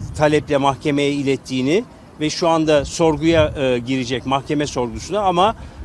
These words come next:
nasıl oluyorsa her zaman bildiğimiz gibi iktidar yanlısı medya tutuklandığını ilan etmiş oldu. Yani önceden hazırlanmış bir senaryo adım adım uygulanıyor. Şimdi senaryo deyince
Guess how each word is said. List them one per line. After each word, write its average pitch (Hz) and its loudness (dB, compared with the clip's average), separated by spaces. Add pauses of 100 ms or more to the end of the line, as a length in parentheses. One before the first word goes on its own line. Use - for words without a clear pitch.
(200)
nasıl 185 2
oluyorsa 143 0
her 165 2
zaman 135 0
bildiğimiz 143 -2
gibi 135 0 (560)
iktidar 185 2
yanlısı 143 0
medya 160 0
tutuklandığını 151 -2 (340)
ilan 175 4
etmiş 170 -4 (140)
oldu. 147 2
Yani 196 4
önceden 196 2
hazırlanmış 160 2 (340)
bir 180 6
senaryo 175 2 (300)
adım 180 4
adım 202 2
uygulanıyor. 170 2 (580)
Şimdi 269 -2
senaryo 240 2
deyince 214 2